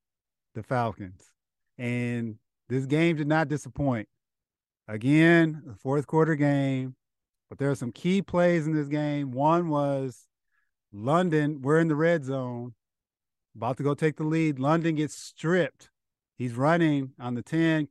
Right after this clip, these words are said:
Khalil Mack just takes the ball from him. And they,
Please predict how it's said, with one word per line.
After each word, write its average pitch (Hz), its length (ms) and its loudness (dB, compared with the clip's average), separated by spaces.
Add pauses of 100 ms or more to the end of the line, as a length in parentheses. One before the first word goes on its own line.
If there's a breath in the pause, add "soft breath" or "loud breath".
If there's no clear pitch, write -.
Khalil 170 400 0
Mack 160 320 0
just 143 220 -8
takes 175 300 -4
the 143 120 -8
ball 127 300 -2
from 131 260 -4
him. 120 160 -6 (1500)
And 135 540 0 (180)
they, 151 200 -2